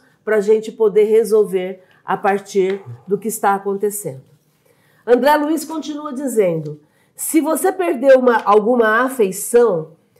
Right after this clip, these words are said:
a queixa tornará você uma pessoa menos simpática junto de outros amigos. Então, estamos falando de relacionamentos. Se você perder um relacionamento,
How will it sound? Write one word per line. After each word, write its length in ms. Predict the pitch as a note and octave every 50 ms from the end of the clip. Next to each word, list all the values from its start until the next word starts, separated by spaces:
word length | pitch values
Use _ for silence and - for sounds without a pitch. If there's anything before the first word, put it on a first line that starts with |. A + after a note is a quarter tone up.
| _ _ _ _ _ -
a 80 | - B3
queixa 800 | B3 B3 - - D#4 E4 F4 E4+ D4+ - - - G#3 E3 D3 D#3 - - _ _ _ _ - B3+
tornará 480 | C4 C4+ C4+ C4 B3+ B3 A#3+ A#3 A#3+ A#3
você 720 | G3 G3 G3 F#3+ F#3+ - - B3+ B3+ B3+ A#3+ A#3 - - _ _ _ _ -
uma 180 | A#3 B3+ C#4+
pessoa 560 | C#4 C#4 C4+ C4 B3+ - - C4 B3 B3 B3 A#3
menos 500 | A#3 A#3 B3 D4+ F4+ G4 F#4 G4 F4+ -
simpática 840 | - D#4+ D4+ - D4 - A3+ A3+ A#3+ A#3+ A#3+ - - C4+ C4+ C4
junto 400 | - G#3 A#3 A#3 A#3 A#3 A#3+ A#3
de 180 | G3+ A#3 C4 A#3
outros 420 | G3 G3 G3 G3 G#3+ G#3 G3+ G#3
amigos. 760 | A#3 A#3+ A#3 F#3+ D#3+ D3 C3+ B2+ C#3+ C#3+ - - - - _ _ _ _ _ _ _ _ _ _ _ _ -
Então, 400 | - C4 C4 F4 F#4 F#4 E4+ D4+
estamos 360 | C#4+ - - E4 D#4+ D#4 -
falando 340 | - C#4+ C#4+ C#4 C#4+ C#4 A#3+ A#3
de 120 | A3+ A3+
relacionamentos. 1080 | B3+ C4 C4 C4 B3+ - C4 B3 A#3 G#3+ F3+ E3 D3 C3 C3+ - - - - - _ _ _ _ _ _ _ _
Se 160 | - - E4
você 360 | D4+ F4+ F4+ - - F#4+ G4
perder 400 | F#4+ E4 D4 C4+ A#3+ G3 A3+ G#3+
um 80 | - G3
relacionamento, 1000 | G3 F#3+ F3+ F3 F3+ - G3 E3 D#3 C#3+ D#3 F#3 G#3 G3+ F3+ D#3+ - - D3+